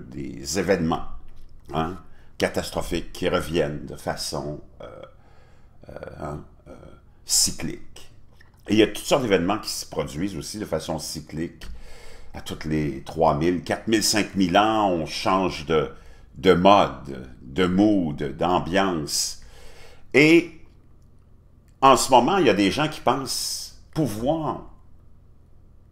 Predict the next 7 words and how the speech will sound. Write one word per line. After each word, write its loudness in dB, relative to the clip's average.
se 0
mettre 2
entre -2
le 2
créateur, -2
la 2
création, -2